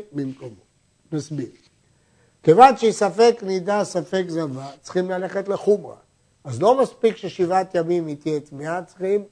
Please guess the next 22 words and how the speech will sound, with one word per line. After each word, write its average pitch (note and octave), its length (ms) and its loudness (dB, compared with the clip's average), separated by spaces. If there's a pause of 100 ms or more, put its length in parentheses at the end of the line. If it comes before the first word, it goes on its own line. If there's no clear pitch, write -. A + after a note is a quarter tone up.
(120)
שבעה F3 380 -2
נקיים G#3+ 680 0
כמו F#3+ 380 -2
זבה, G#3+ 360 -2 (100)
כי F#3+ 80 -4
אולי F3 280 2
היא F#3+ 80 0
זבה. F3 360 -6 (840)
אבל G3 480 10
אם A3 160 2
היא A3+ 80 4
הייתה G#3+ 280 2
זבה, F3+ 380 0
היה F#3+ 160 0
מותר G3+ 360 0
לה G#3 100 2
לטבול G3+ 400 -2
ביום, G#3+ 540 4 (260)
אבל D#3+ 420 -4
כיוון F3 320 -4
שהיא F3 220 -2
ספק E3+ 360 -4